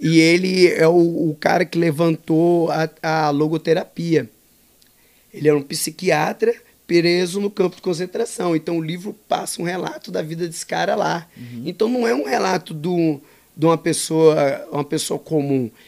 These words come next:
Speaker 1: É uma pessoa que mexe com a mente,
Speaker 2: Sim.
Speaker 1: que consegue ver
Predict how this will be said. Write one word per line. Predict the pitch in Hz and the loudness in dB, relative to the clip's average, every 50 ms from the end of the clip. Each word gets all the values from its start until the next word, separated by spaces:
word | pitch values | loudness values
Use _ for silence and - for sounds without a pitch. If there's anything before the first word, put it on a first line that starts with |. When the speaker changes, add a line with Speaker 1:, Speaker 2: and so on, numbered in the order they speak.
| - _ | -18 _
Speaker 1:
É | - | -4
uma | 143 147 | -2 -2
pessoa | 147 - 165 143 - - - 160 160 | -2 -2 -2 -2 -2 -4 -4 -6 -6
que | 160 - - | -6 -6 -4
mexe | 165 160 160 170 - - | -4 -2 -2 -4 -6 -8
com | - 185 | -8 -8
a | 180 | -6
mente, | 180 170 160 160 170 165 160 - - - - - - _ _ _ - | -4 -2 -2 -2 -2 -2 -4 -4 -6 -6 -6 -8 -12 _ _ _ -20
Speaker 2:
Sim. | - 101 101 104 113 | -20 -20 -18 -16 -16
Speaker 1:
que | - 139 | -16 -10
consegue | - - 175 170 139 - - - - 160 151 170 175 160 175 180 165 147 139 - _ - | -6 -4 -2 -2 0 0 -2 0 0 0 0 0 -2 -4 -6 -6 -8 -8 -12 -16 _ -20
ver | - - 147 139 131 131 127 135 170 180 202 208 202 165 131 - | -20 -18 -16 -16 -16 -14 2 6 8 10 12 12 10 10 6 2